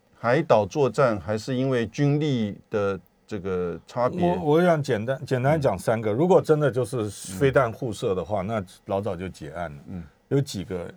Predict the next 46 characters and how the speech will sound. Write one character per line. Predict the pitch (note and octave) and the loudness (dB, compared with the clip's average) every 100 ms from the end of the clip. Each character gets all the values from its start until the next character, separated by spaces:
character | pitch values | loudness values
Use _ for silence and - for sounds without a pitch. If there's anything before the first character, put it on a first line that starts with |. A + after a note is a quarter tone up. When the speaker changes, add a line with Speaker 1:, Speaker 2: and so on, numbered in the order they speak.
| _ | _
Speaker 2:
有， | - G#2 | -6 -6
Speaker 1:
嗯。 | - C3+ | -6 -4
Speaker 2:
有 | A#2 | -6
几 | - E2+ | -6 -12
个。 | D#2+ - - | -12 -16 -4
第 | C#3+ D3+ | -2 0
一 | |
个 | C#3 G#2 | 0 -4
啊， | F2+ - _ _ _ _ _ _ | -4 -12 _ _ _ _ _ _
就 | D3+ | 0
是， | - D3 A#2+ G2+ F#2 - - _ | 2 0 0 0 -2 -8 -20 _
呃， | A2 G2+ F2+ F2 - - - - | -2 0 0 -4 -12 -20 -20 0
台 | A#2 | 4
湾 | B2 C3+ C#3 | 6 4 4
的 | B2+ | 0
防 | A#2+ - F#2+ | 0 -2 -2
卫 | B2+ A#2+ | -2 -4
力 | A#2 G#2+ | -4 -4
量 | G#2 F2 | -4 -6
不 | E2+ G2+ | -6 -10
是 | - | -8
没 | F2 E2 E2+ | -10 -12 -14
有。 | D#2 _ _ _ | -16 _ _ _
Speaker 1:
嗯 | - F#2+ | -8 -6
哼。 | G2 E2+ - - _ _ _ | -6 -10 -20 -20 _ _ _
Speaker 2:
尤 | C3 D3+ | 0 2
其 | C#3 C3+ | 2 0
是 | - C#3 | 0 2
要 | C3 A2+ - | 4 2 0
夺 | G#2 A#2+ - | 2 2 4
岛 | F#2 D2 - | -2 -2 -14
啊， | - D2+ | -16 -14
Speaker 1:
嗯。 | F2 | -8
Speaker 2:
你 | F#2+ | -6
人 | F#2 F#2 F#2+ | -4 -2 -2
要 | A#2+ A2 | -2 -2
上 | - B2 F2 | -2 -6 -6
来。 | D2+ C2 - _ - _ | -10 -16 -20 _ -20 _
Speaker 1:
对。 | F#2+ F2 | -8 -2
Speaker 2:
那 | C3+ C3+ | 0 4
个， | A#2 G#2 | 4 2
那 | A#2+ | -2
个 | A2 | -4
挑 | G2 - F#2 | -2 -2 0
战 | A#2+ F2+ | 0 -2
很 | F2+ | -6